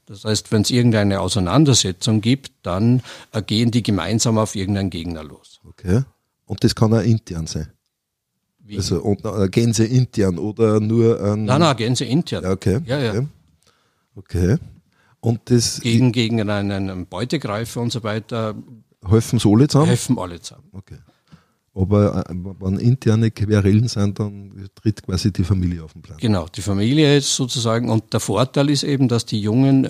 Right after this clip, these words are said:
Speaker 1: nicht wie bei vielen anderen Vogelarten quasi nach einer gewissen Zeit, nach dem, äh, wenn sie Flücke sind oder, äh, dass sie eigentlich, äh, die Eltern,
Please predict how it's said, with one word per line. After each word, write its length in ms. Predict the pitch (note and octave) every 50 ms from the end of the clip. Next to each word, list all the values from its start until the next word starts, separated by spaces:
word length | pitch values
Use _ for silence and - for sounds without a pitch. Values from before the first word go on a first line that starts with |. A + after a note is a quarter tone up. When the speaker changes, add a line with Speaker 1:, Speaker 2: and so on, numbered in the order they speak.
| - G#2+
Speaker 1:
nicht 320 | A#2 B2 A#2+ - - -
wie 100 | B2 A#2
bei 320 | G2 - G2+ - D#2+ F2 F#2
vielen 300 | - - B2 A#2+ B2 A2
anderen 260 | F#2+ G2+ G#2+ G#2 G2+
Vogelarten 640 | - - G#2 G2 G#2+ G#2 F#2 G2 G2+ - - G#2 - _ _ _ - _ _ _
quasi 320 | - G#2+ F#2+ F#2 G2+ G#2
nach 240 | G#2 G#2 G2 - -
einer 180 | A#2 G#2 G#2
gewissen 500 | G2 F#2+ F#2+ F#2+ A2+ - - - A#2+ G#2+
Zeit, 320 | - - F#2+ F2 G2 G2+ G#2+
nach 280 | G#2 G2+ G2 - -
dem, 360 | - - - G#2 G2 G2+ G2 G2
äh, 40 | F#2+ F#2 F#2 F#2 F#2 F2+ F#2+ - _ G#2 G#2+ G2 F2+ - C#2 C#2 - C#2 G2
wenn 160 | G2+ F#2+ F#2
sie 240 | - G#2 F#2+ F2 F2
Flücke 340 | - - G2+ G2+ - - -
sind 320 | - - G2+ F#2 G2 F2+
oder, 380 | G2+ G2 F#2+ F#2+ F#2 G2 G2+ - _ _ _ _ - - _ _
äh, 280 | - F#2 G2 F#2+ F#2+ F#2
dass 240 | - G#2 F#2+ - -
sie 120 | - G#2+ F#2
eigentlich, 440 | F2+ F#2+ F#2 F#2+ G2+ - - -
äh, 220 | G#2+ G2 F#2+ F#2 F#2
die 220 | F2 G2 G2 F2+
Eltern, 540 | E2 F#2+ F#2 _ - G2 F#2+ G2 F#2+ G2 -